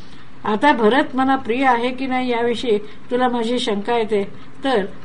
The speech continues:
तू जे अगोदर त्या राघवासंबंधी बोलीस, ते सर्व भरताकरता असू दे. तो माझा ज्येष्ठ पुत्र आपल्याला श्रीमान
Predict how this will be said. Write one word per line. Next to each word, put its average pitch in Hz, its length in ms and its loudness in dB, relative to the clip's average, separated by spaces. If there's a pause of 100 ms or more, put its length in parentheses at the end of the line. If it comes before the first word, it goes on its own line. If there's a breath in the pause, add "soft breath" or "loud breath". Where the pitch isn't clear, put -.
(140)
तू 294 140 4
जे 320 120 0
अगोदर 269 640 2
त्या 285 140 4
राघवासंबंधी 220 840 2
बोलीस, 202 480 2 (320 loud breath)
ते 269 100 6
सर्व 269 280 2
भरताकरता 202 720 0
असू 185 260 -2
दे. 180 140 0 (580 loud breath)
तो 254 80 2
माझा 226 280 2
ज्येष्ठ 208 360 2
पुत्र 269 320 -2
आपल्याला 214 460 2
श्रीमान 220 440 0